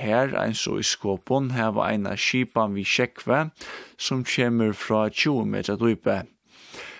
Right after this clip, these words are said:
Fyrir nøkrum árum síðan vart hann støðin annars bygd um til smoltstøð fyrir rønkilsi, men tann framleiðslan er stekka.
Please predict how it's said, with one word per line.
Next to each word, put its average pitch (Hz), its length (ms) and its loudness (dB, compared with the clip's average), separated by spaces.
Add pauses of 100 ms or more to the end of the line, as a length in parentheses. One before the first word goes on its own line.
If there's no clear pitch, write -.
(140)
Fyrir 135 600 2 (280)
nøkrum 147 380 2
árum 143 260 4
síðan 120 540 2
vart 110 260 0
hann 120 160 0
støðin 120 440 0
annars 107 240 -4
bygd 113 280 -2
um 107 140 0
til 101 180 -4
smoltstøð 113 640 0
fyrir 101 220 -2
rønkilsi, 123 720 -2 (520)
men 135 280 -2
tann 123 260 0
framleiðslan 110 680 -2
er - 80 -6
stekka. 87 360 0